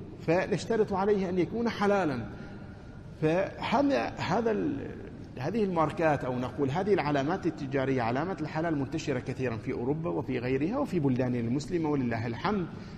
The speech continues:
لكن كثيرًا منها غير منضبط بالشريعة الإسلامية. يقولون إنها تزيد على ثلاثمائة إصدار حلال في العالم، ولكن ما يصح منها هو قرابة المائة أو أقل بقليل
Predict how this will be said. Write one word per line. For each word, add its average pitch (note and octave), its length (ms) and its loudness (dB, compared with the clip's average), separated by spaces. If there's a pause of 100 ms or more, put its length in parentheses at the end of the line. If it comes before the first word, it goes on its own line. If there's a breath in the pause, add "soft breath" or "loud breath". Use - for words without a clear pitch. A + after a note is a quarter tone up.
(120)
لكن E3 360 -4
كثيرًا D#3+ 480 -2
منها C#3+ 320 -2
غير D3 260 0
منضبط B2 500 -2
بالشريعة A#2 460 -4
الإسلامية. A#2 540 -4
يقولون F3+ 500 0
إنها F3 360 -2
تزيد D#3 340 -2
على D3 300 0
ثلاثمائة D3 600 -2 (800 loud breath)
إصدار E3+ 420 0
حلال C#3 340 0
في A#2+ 140 -4
العالم، A#2+ 460 2 (520 loud breath)
ولكن D#3 400 0
ما D3 140 0
يصح C3+ 420 -2
منها C3 440 0
هو A2+ 80 0
قرابة B2 460 -2
المائة C3+ 300 0 (160)
أو B2+ 180 -4
أقل A#2+ 320 -4
بقليل G#2+ 440 -4